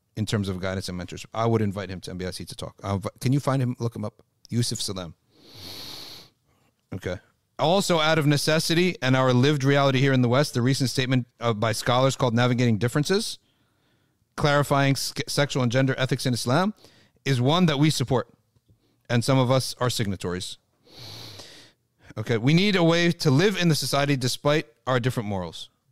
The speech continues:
And this, when they, the, the, the biggest part that they said, they said about it is, how could you say in the statement,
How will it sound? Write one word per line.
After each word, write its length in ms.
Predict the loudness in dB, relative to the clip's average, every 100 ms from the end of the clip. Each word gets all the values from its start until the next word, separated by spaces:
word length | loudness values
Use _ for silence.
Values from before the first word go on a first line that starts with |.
| _ _ _ -2
And 160 | 2
this, 300 | 2 2 -4
when 220 | -2 0 2
they, 280 | 2 -2 -2
the, 180 | -2 0
the, 220 | 0 0
the 100 | 0
biggest 300 | 0 0 0
part 160 | -2
that 120 | -2 -4
they 120 | -2
said, 280 | -2 -2 -2
they 120 | -4
said 200 | -4 -6
about 320 | -6 -6 -6
it 140 | -6
is, 380 | -6 -4 -4 -8 -12 _ _ _ _ _ _ _ _ _ -20 _ _
how 300 | -8 -2 -2
could 240 | 0 -2 0
you 80 |
say 220 | 0 0 -2
in 160 | -2
the 40 | -6
statement, 400 | -4 -4 -6